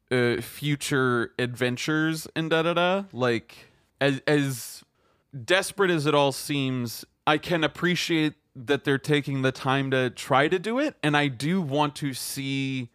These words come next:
uh, Kong explore more of that, because when he was, like, coming back to that sort of, uh, monument, temple, there is some sort of structure in Hollow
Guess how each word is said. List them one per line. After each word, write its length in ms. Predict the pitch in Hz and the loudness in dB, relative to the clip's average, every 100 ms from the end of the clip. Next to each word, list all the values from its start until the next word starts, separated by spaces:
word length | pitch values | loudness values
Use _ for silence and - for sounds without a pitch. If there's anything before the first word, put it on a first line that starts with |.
| _ | _
uh, 220 | 127 123 117 | 2 2 2
Kong 560 | - - 156 156 147 139 | -4 0 4 4 2 0
explore 680 | - 123 - - 143 175 202 | -4 -6 -6 -10 -2 2 2
more 300 | 127 113 107 | 2 2 2
of 160 | 101 95 | 2 0
that, 240 | 95 98 | -2 -2
because 280 | 110 127 110 | -6 -8 -4
when 140 | 127 127 | -2 -2
he 140 | 143 | 0
was, 240 | 143 135 113 | 0 0 0
like, 380 | 127 117 - _ _ _ - | -2 -2 -6 _ _ _ -4
coming 400 | 143 139 139 113 | 0 2 2 2
back 420 | 120 113 - - | 2 2 -2 -14
to 420 | - 127 117 117 | -4 -2 0 0
that 280 | 98 110 107 | 0 0 0
sort 320 | - - 113 | -6 -6 -2
of, 220 | 110 101 _ _ _ _ _ _ _ _ _ - | -2 -4 _ _ _ _ _ _ _ _ _ -4
uh, 420 | 120 117 110 104 - _ _ _ _ _ _ _ | 2 2 4 2 0 _ _ _ _ _ _ _
monument, 920 | - 143 190 190 180 175 175 165 - - - | -8 2 4 4 2 0 0 -2 -8 -18 -14
temple, 680 | - 170 160 175 160 160 | -4 -2 -2 0 0 0
there 200 | 143 139 | 2 2
is 140 | 143 - | 2 0
some 160 | 170 | -2
sort 200 | - 165 | 0 0
of 120 | 139 - | -2 -6
structure 760 | - - 170 165 - - 131 | -10 0 2 2 -2 0 2
in 100 | 120 | 2
Hollow 440 | 117 127 127 117 | 0 2 4 2